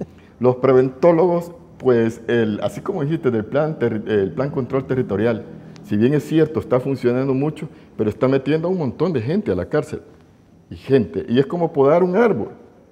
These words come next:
Pero abajo vienen otro montón de muchachos que quieren y aspiran a pertenecer a grupos delictivos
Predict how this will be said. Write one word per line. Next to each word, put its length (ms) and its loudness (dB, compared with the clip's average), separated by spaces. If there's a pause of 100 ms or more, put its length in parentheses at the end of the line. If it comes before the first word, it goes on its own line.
(320)
Pero 220 6
abajo 320 6
vienen 260 6
otro 220 4
montón 380 2
de 100 2
muchachos 580 -2 (440)
que 100 -4
quieren 380 4
y 40 4
aspiran 420 4
a 60 2
pertenecer 600 0
a 80 2
grupos 340 0
delictivos 680 -2